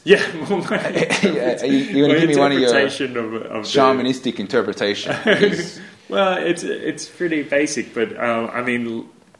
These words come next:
Speaker 1: the, the thing I was thinking of, um, these people are bringing all, over all these plates, and,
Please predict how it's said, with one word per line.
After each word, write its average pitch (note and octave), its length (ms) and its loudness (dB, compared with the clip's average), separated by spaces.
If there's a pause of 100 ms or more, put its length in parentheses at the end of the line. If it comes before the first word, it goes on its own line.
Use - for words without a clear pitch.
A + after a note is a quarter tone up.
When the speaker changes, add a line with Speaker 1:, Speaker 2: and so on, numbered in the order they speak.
Speaker 1:
the, B2+ 260 2
the B2 80 -4
thing D#3 240 -2
I - 20 0
was A#2+ 160 -2
thinking C3+ 280 -2
of, G2+ 160 -4 (800)
um, A#2 240 -2
these C3 160 0
people E3+ 360 0
are A2 80 -2
bringing B2+ 340 -4
all, A2+ 360 -2
over A2 320 -2
all G#2 160 -2
these G2 200 -2
plates, B2 560 -4
and, G2+ 280 -8